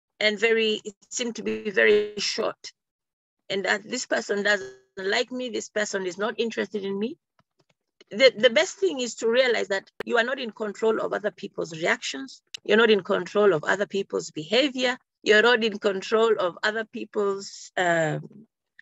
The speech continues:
feelings or attitudes towards you. And once you realize that your sphere of control is only within yourself, the way I speak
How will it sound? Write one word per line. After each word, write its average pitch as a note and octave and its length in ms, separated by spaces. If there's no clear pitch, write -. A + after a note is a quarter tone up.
feelings D4 540
or F#3 200
attitudes A#3+ 580
towards B3 460
you. C#4+ 160
And B3+ 160
once F#4+ 240
you C#4+ 120
realize C4+ 400
that A3+ 180
your B3 240
sphere C4+ 380
of G#3+ 160
control A#3+ 600
is G#3+ 180
only B3+ 360
within G#3 380
yourself, F#3 520
the A3 100
way C4 260
I G#3 140
speak - 480